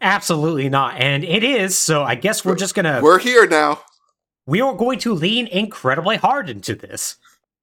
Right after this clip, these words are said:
Speaker 1: So yeah, the game itself proper opens with Pierce just getting the shit kicked out of him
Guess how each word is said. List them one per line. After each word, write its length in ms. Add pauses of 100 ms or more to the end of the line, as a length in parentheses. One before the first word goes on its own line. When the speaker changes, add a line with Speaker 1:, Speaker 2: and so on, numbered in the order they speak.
(140)
Speaker 1:
So 60
yeah, 300 (260)
the 100
game 300
itself 500
proper 420
opens 300
with 180
Pierce 360
just 200
getting 220
the 140
shit 500
kicked 260
out 200
of 100
him 300